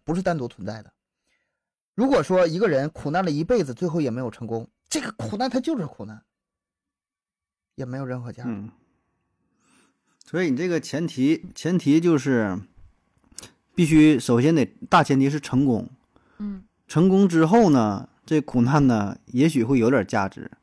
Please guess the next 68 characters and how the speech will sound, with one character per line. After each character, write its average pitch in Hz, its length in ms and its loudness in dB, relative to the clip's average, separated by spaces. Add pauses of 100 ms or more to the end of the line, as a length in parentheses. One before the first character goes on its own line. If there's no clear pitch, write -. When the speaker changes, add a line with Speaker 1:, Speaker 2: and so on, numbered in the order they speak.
(380)
Speaker 2:
就 151 100 -8
是 156 80 0
他 180 120 2
俩 147 100 4
这 165 80 2
个 156 120 2
关 135 240 2
系 131 120 0
不 135 200 -2
是 165 200 0
因 185 240 2
为 135 160 2
苦 104 180 -4
难 131 180 0
所 139 200 -2
以 143 80 0
成 123 260 -4
功， 104 260 -4 (500)
是 160 280 0
因 180 200 4
为 165 120 4
成 151 240 0
功 131 180 2
所 147 200 0
以 156 120 2
显 98 200 -2
得 117 120 -2
苦 - 180 -8
难 135 180 -2
有 95 100 -4
价 185 240 0
值。 - 220 -12 (680)
Speaker 1:
<laughs> - 460 -6
Speaker 2:
对 113 100 -8
吧？ 85 240 -10
你， 120 280 -2
你 160 240 2
没 220 160 4
成 165 180 2
功， 160 240 2
你 123 100 2
就 139 300 0
白 131 200 -2
苦 - 240 -10
了， - 80 -4 (260)
<laughs> - 240 -16
你 180 100 2
也 170 60 4
挺 156 200 2
苦， 117 200 -2
那 175 100 0
有 123 100 0
啥 117 160 -2
价 143 180 0
值 110 120 -4
呢？ 117 80 -2
没 127 100 0
有 131 100 -2
啥 95 140 -6
价 98 180 -8
值， 98 100 -10
没 113 80 -4
有 127 80 -2
任 131 140 -2
何 110 80 -4
意 123 160 -2
义 110 60 -4
了。 123 240 -14